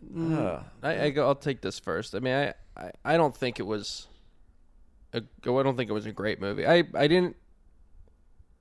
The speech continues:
Speaker 1: it felt long for an hour and a half movie, which, which I don't, I think is not a good sign in general.
Speaker 2: Totally.
Speaker 1: I mean, Solo Solo felt a little bit long too, but it, for the most part, it was a breeze. This movie felt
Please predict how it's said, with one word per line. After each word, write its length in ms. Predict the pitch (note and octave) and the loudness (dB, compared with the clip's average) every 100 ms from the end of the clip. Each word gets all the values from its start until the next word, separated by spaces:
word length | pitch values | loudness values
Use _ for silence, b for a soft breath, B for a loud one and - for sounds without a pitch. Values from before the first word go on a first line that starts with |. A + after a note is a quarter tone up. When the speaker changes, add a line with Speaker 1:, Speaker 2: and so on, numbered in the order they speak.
| - | -2
Speaker 1:
it 80 | D3+ | 2
felt 280 | - G3+ D3+ | 6 6 6
long 460 | C#3 C#3 C#3 C#3 | 6 8 8 6
for 160 | C3 A#2 | 2 0
an 60 | A2+ | 2
hour 200 | A2+ A2 | 2 2
and 80 | |
a 40 | A2 | 0
half 200 | G#2 G#2+ | -2 -4
movie, 440 | G2+ G2 G#2+ G#2+ A#2+ - | -4 -4 -2 -4 -6 -6
which, 320 | B2 A#2 - | -6 -4 -6
which 200 | B2 B2 | -4 2
I 120 | B2 | 2
don't, 220 | B2 G#2+ - - - - | 2 -2 -8 -20 -20 -8
I 80 | B2+ | -4
think 180 | C3 A#2+ | -2 -2
is 180 | A2+ A2+ | -4 -2
not 340 | A#2 G#2+ - | 0 0 -4
a 60 | G#2+ | -6
good 220 | F#2 - | -8 -8
sign 440 | - D#2+ F2+ F2+ - - - | -8 -6 -6 -10 -16 -20 -14
in 160 | E2+ | -12
general. 400 | F#2 E2+ F2 F2 - - | -10 -10 -8 -10 -12 -16
Speaker 2:
Totally. 200 | C3+ A#2 | -14 -10
Speaker 1:
I 40 | |
mean, 100 | B2 | -8
Solo 800 | - D3+ D3+ D3+ C#3+ C#3 C3 A#2+ - - - - | 4 8 10 12 10 10 6 -2 -16 -20 -20 2
Solo 260 | F#3+ G3 | 8 10
felt 220 | D#3 D#3 C3 | 10 6 6
a 40 | |
little 320 | A#2+ A#2+ B2 | 2 4 4
bit 160 | B2+ - | 2 2
long 200 | B2 A#2 | 0 0
too, 200 | - B2 | 0 0
but 100 | A#2+ | 2
it, 80 | D3+ D#3+ | -2 -2
for 80 | D#3+ | 0
the 60 | F#3+ | 4
most 220 | D#3+ - | 4 4
part, 120 | C#3 | 0
it 40 | A#2+ | 0
was 100 | A2+ | -4
a 40 | |
breeze. 340 | G#2 A2 A2 A2 | -4 -2 -2 -6
This 160 | C3+ | -6
movie 180 | D3 B2+ | -4 -4
felt 380 | - G#2+ A2 | -2 -2 -2